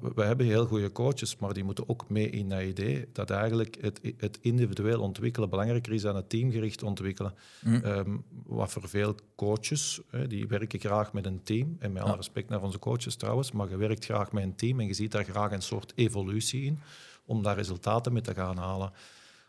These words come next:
Speaker 1: Maar eigenlijk de eerste, de enigste resultaten dat tellen binnen een club, dat zijn die van het eerste elftal en, en de hoeveelheid, en voor ons als jeugdopleiding, de hoeveelheid spelers dat vanuit onze,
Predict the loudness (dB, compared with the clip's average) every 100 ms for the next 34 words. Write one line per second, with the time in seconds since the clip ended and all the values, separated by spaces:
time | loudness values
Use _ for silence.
0 | _ -8 -2 0 2 0 -2 -4 0 0
1 | 0 -2 -2 -2 2 2 2 0 0 0
2 | -2 2 2 2 0 -4 -2 0 0 -2
3 | -4 -4 -2 -2 -2 -4 -4 -4 -4 -6
4 | -4 -4 -4 -6 -4 -4 -4 -2 -2 -2
5 | -6 -6 -6 -4 -4 -2 -4 -2 0 2
6 | 0 0 -2 -2 -2 0 0 0 -4 -2
7 | -2 -2 -4 0 2 2 2 0 0 0
8 | 0 0 -4 -2 0 0 0 -2 0 0
9 | 0 0 -2 -2 -6